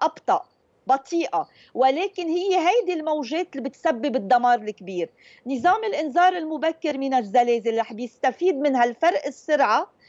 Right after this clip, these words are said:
بين الموجات الأولية الخفيفة والموجات الثانية المدمرة،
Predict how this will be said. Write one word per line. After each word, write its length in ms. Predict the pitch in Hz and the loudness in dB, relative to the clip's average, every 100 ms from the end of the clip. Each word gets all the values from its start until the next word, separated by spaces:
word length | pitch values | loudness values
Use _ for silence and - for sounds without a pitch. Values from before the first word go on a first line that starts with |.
| - | -4
بين 280 | 196 277 269 | 2 2 2
الموجات 680 | 262 254 254 196 311 311 277 | 0 2 2 0 -2 0 0
الأولية 1000 | 254 240 - 262 254 254 262 285 254 | 0 0 2 2 4 4 2 -4 -6
الخفيفة 640 | 233 226 208 285 294 294 190 - - | -6 -4 -6 -4 -4 -4 -6 -8 -6
والموجات 640 | - 320 339 330 254 302 254 | 2 4 6 4 4 0 -2
الثانية 480 | 240 - 277 254 247 | -6 0 2 2 0
المدمرة، 760 | 233 233 240 240 233 233 311 | 2 4 4 2 0 2 2